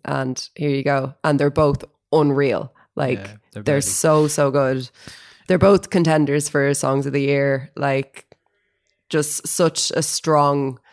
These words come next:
Speaker 1: statement on his part. And to, to put up the, the album with the, all, all the tracks with, like, is it unfinished next to them?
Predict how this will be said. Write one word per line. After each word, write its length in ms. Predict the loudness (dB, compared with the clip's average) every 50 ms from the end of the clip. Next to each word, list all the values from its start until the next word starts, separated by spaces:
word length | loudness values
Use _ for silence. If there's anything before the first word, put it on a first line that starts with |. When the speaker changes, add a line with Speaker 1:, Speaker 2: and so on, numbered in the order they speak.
| _ _
Speaker 1:
statement 600 | -8 -2 0 0 0 2 0 0 -2 -2 -2 -2
on 100 | -2 -2
his 180 | -2 -2 -4 -4
part. 320 | -4 -2 -2 -2 -2 -2 -2
And 220 | -2 -2 -2 -2
to, 340 | -2 -2 0 0 0 0 -2 -6 -14 -20 -20 -20 -20 -20 _ _ _ _
to 140 | -2 0 2
put 200 | 2 4 4 4
up 280 | 4 2 0 -2 -8 -8 -4
the, 520 | 0 2 2 4 4 2 2 0 -2 -4 -8 -12 _ _ _ _ _ _ _ _ _ _ _ -10 -4 0
the 140 | 2 4
album 380 | 4 4 4 2 2 0 0 2
with 460 | 2 0 0 0 -4 -8 -16 -20 -8 _
the, 120 | -4 -2 0 0
all, 100 | 0 2
all 200 | 2 2 2 2
the 100 | 2 0
tracks 380 | -2 0 -2 -2 -2 -4 -4 -4
with, 160 | -2 -2 -2
like, 400 | -2 -2 -4 -4 -8 -14 -20 _ _ _ _ _ _ _ _ _ _ _ _ _ _
is 140 | -4 -4 -2
it 80 | -4 -4 -6 -4 -2
unfinished 800 | 0 0 0 -2 -2 -2 0 0 0 -2 -2 -6 -6 -6 -6 -4
next 340 | -2 -2 -2 -2 -2 -4 -4
to 80 | -4 -2
them? 340 | 0 0 0 0 -2 -4